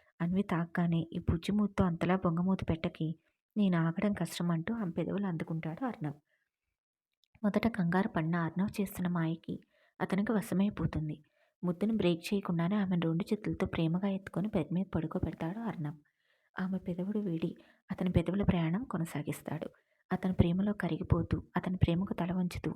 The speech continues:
అనువుగా మారిపోతుంది అన్వి. చెప్పలేనంత ప్రేమను కురిపిస్తూ అన్విని బలంగా చుట్టేస్తాడు అర్ణవ్. ఇద్దరూ ఒకటిగా మారిపోయి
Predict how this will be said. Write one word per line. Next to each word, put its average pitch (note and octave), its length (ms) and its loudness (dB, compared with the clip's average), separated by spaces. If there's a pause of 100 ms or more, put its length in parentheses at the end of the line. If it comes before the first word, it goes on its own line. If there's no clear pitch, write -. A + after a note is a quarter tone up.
అనువుగా F3 320 2
మారిపోతుంది E3+ 640 0
అన్వి. D#3 340 0 (720)
చెప్పలేనంత G3 540 2
ప్రేమను F#3 300 0
కురిపిస్తూ - 640 -4 (380)
అన్విని F#3 280 4
బలంగా F3+ 400 4 (120)
చుట్టేస్తాడు E3+ 520 0
అర్ణవ్. F3+ 380 0 (500)
ఇద్దరూ G#3+ 320 4
ఒకటిగా F#3 400 2
మారిపోయి E3+ 640 2